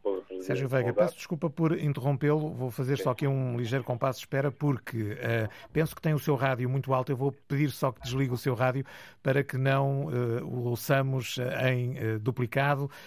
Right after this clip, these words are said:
Speaker 2: Estava a começar, eh, a manifestar a sua opinião,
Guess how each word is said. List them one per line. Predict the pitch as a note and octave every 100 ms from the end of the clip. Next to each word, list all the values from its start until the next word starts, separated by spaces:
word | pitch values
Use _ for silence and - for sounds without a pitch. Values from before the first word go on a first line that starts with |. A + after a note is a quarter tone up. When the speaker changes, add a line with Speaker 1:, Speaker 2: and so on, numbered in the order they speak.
| - -
Speaker 2:
Estava | A2+ D#3 D3+ C3 C#3+ -
a |
começar, | B2 B2+ - C#3 C#3
eh, | C3+ B2 A#2+
a | A#2+
manifestar | B2+ B2 - C3+
a | B2+ - A#2
sua | A2 - B2 A#2+ A#2 B2
opinião, | - A2 B2+ B2 B2+ C3+